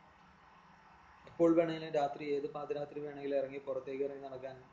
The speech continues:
ഒരു കുഴപ്പമില്ല. ഇവിടെ സ്ത്രീകളൊക്കെ രാത്രി ഇറങ്ങി നടക്കുന്നു. മുസ്ലിങ്ങളായാലും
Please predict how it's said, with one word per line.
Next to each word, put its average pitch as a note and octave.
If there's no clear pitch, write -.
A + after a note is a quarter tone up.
ഒരു D3+
കുഴപ്പമില്ല. B2
ഇവിടെ C3+
സ്ത്രീകളൊക്കെ C#3
രാത്രി C3+
ഇറങ്ങി C3
നടക്കുന്നു. A2
മുസ്ലിങ്ങളായാലും B2